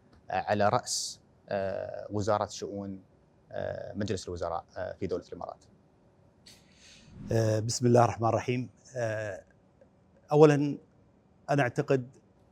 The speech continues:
Speaker 2: كل إنسان له دور في الحياة. الفرص لابد من خلقها. أولا، الإنسان لابد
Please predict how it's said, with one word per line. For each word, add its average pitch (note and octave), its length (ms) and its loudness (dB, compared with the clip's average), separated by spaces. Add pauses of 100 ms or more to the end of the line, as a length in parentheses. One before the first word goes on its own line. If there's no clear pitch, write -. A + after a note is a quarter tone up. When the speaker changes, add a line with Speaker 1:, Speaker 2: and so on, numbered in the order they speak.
(540)
Speaker 2:
كل G3 100 6
إنسان D3+ 600 2
له A2+ 80 2
دور A2 220 4
في - 100 -12
الحياة. D#2 380 -12 (3000)
الفرص F#3+ 960 4 (320)
لابد C#3 600 6 (160)
من C#3 680 2 (960)
خلقها. - 640 -2 (1300)
أولا، B2+ 340 10 (480)
الإنسان A#2 440 -2
لابد G#2+ 260 -2